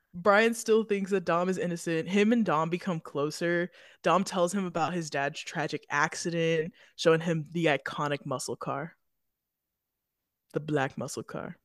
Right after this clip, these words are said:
And how he kind of attacked a guy. Low,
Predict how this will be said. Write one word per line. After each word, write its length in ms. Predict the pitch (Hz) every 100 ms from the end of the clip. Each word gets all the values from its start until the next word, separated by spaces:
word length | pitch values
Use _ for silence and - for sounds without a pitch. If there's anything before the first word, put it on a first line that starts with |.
| _ _ _ _ _ _ _ _ - - - - _ -
And 320 | 185 175 160
how 180 | - 180
he 100 | 190
kind 200 | 180 185
of 80 | 220
attacked 380 | 226 - 147 185
a 40 |
guy. 320 | 202 214 240 240 _ _ _ _ _ _ _ _ _ _ _ _ -
Low, 120 | 143